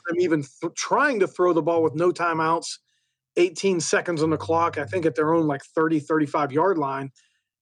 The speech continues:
And Slovis ends up getting hurt, turns the ball over, and Tennessee kicks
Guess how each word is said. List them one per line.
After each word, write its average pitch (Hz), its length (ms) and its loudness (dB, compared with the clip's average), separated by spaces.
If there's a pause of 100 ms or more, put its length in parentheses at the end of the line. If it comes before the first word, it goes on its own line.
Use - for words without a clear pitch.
And 147 300 0
Slovis 196 500 2
ends 175 160 2
up 151 80 0
getting 170 220 2
hurt, 202 360 -2
turns 220 300 0
the 151 80 0
ball 175 340 2
over, 151 260 2
and 139 100 -6
Tennessee 180 420 -4
kicks 151 360 -2